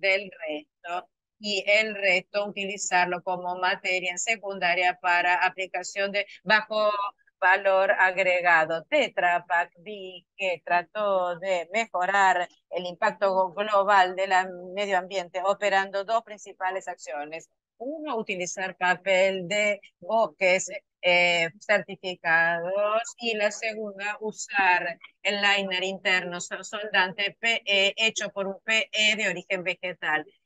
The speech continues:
Entonces, por ejemplo, utilizando las resinas de Braskem, hay brin-, se de-, un P E que en realidad es bio, eh, bio P E de etileno vegetal. Entonces,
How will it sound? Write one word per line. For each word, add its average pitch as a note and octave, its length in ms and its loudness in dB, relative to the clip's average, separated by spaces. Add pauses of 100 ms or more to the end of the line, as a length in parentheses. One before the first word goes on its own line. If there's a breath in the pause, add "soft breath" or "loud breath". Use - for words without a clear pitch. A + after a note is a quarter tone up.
Entonces, F3+ 480 -6
por F3+ 180 -6
ejemplo, F#3+ 400 -2
utilizando F#3+ 560 -2
las F3 180 0
resinas F#3+ 640 -2
de G3 200 0
Braskem, G#3+ 680 0 (340)
hay F#3 280 2
brin-, F#3+ 440 -4
se F3+ 240 -10
de-, F#3 280 -12 (160)
un A3+ 280 -10 (200)
P A3+ 280 0 (160)
E F#3 400 2
que F3 320 0
en F#3 80 0
realidad G3 420 0
es G3 120 -6
bio, F#3+ 800 -2 (220)
eh, F3+ 420 -2
bio G3+ 440 -2
P G3 320 2
E G3+ 480 2 (240)
de F#3 460 -6
etileno F3 640 -6
vegetal. D#3 840 -4
Entonces, F#3 840 -8